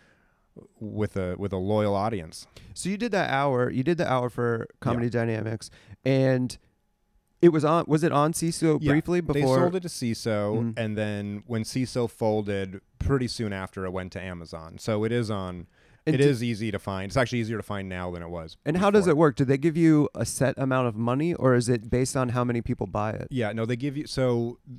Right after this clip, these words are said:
Speaker 1: when you make the deal to just shoot it, you get an advance. They,
Speaker 2: Mm-hmm.
Speaker 1: they're like, "We're gonna give you," it's probably different for everybody,
Speaker 2: Sure,
Speaker 1: but they're
Speaker 2: yeah.
Speaker 1: like, "We're gonna give you this much money."
Speaker 2: Right.
Speaker 1: And then, I mean, for me, it was like, "And then you have whatever percentage of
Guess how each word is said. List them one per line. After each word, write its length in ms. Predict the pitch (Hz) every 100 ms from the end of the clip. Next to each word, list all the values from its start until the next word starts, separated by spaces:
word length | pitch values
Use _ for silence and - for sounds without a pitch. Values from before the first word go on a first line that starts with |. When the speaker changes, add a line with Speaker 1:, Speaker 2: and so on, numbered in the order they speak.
| -
Speaker 1:
when 340 | - 147 131 127
you 100 | 127
make 200 | 127 117
the 100 | 120
deal 320 | 104 110 110
to 120 | 98 95
just 180 | 98
shoot 260 | - 104 101
it, 180 | 110 -
you 140 | 107 101
get 240 | 98 92
an 80 | 95
advance. 540 | 87 90 90 92 -
They, 140 | - 120
Speaker 2:
Mm-hmm. 100 | 117
Speaker 1:
they're 120 | 90
like, 140 | 90
"We're 60 | 90
gonna 60 | 87
give 180 | 85 82
you," 240 | 85 85 - -
it's 180 | 107 98
probably 220 | - 90 82
different 300 | 85 87 85
for 120 | 87
everybody, 300 | 85 87 90
Speaker 2:
Sure, 180 | 147 107
Speaker 1:
but 120 | 92
they're 120 | 107
Speaker 2:
yeah. 60 | 92
Speaker 1:
like, 120 | 92
"We're 120 | 101
gonna 120 | 101 98
give 180 | 101
you 120 | 98 95
this 200 | 104 -
much 180 | 127 -
money." 300 | 95 92 107
Speaker 2:
Right. 220 | 107 104 _ _
Speaker 1:
And 240 | - 101 95
then, 640 | 95 90 90 92 90 92 _ _ -
I 120 | 110
mean, 160 | 95 98
for 160 | -
me, 200 | 101 104 101
it 60 |
was 140 | 95 90
like, 220 | 90 90
"And 120 | 92
then 120 | 90
you 160 | 90 90
have 540 | 92 87 85 85 80 _ _ 87
whatever 420 | 110 98 92 90 90
percentage 640 | - - 95 87 85 87
of 280 | 87 85